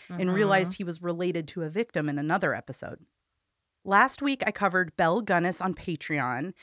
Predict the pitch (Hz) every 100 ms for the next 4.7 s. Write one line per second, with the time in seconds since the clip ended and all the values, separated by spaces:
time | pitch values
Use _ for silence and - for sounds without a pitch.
0 | - - 185 - 170 151 - 175 - 247
1 | 220 170 190 160 151 151 - 175 - -
2 | 165 156 - 170 - 247 247 170 170 160
3 | 160 147 180 165 - 165 165 - - 285
4 | - 156 139 123 135 123 113